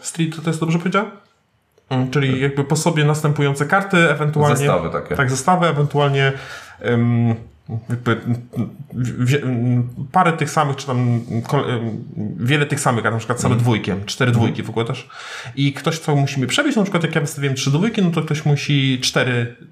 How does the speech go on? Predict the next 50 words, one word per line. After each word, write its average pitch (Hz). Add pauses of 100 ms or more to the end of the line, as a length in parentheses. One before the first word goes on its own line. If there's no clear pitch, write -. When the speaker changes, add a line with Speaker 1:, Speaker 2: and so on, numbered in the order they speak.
(160)
Speaker 1:
y, -
trójki, 143
czy 123
tam 123
ogólnie 135
cz-, 113
cztery 131
karty. 107 (280)
Albo, 135
y, 123
albo - (120)
Speaker 2:
Albo -
Speaker 1:
w 220
ten, 143
Speaker 2:
trzy, 139
Speaker 1:
albo 147
Speaker 2:
albo 123
wyższe. 85 (680)
Speaker 1:
Albo 151
trzy, 160
albo 156
wyższe, 190
albo 170
street, 175
składając 143
się 143
z -
czterech 131
kart. 104
No 415
i 370
tak -
sobie 165
gramy 151
do 139
momentu, 131
aż 123
ktoś 135
się 135
nie 123
pozbędzie 123
kart. 143 (440)
E, 120
Speaker 2:
Zgadza 123
się. 127
Speaker 1:
są 156
minusowe 139
punkty. 160 (320)
Na 147
pewno 147